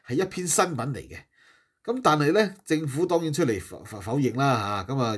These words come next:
亦都冇任何其他嘅官方呢，去報導呢件事。咁呢，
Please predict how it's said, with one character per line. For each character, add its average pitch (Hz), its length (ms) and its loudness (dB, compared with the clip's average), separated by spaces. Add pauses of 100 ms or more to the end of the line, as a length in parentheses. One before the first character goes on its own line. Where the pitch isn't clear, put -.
亦 107 140 -8
都 156 240 6
冇 120 320 0
任 107 180 0
何 92 140 -8
其 98 100 -10
他 143 140 0
嘅 127 240 0 (240)
官 175 180 4
方 156 300 4
呢， 165 120 2
去 117 100 0
報 107 220 -4
導 101 120 -8
呢 127 80 -2
件 - 180 -14
事。 - 220 -12 (560)
咁 208 160 0
呢， 226 180 6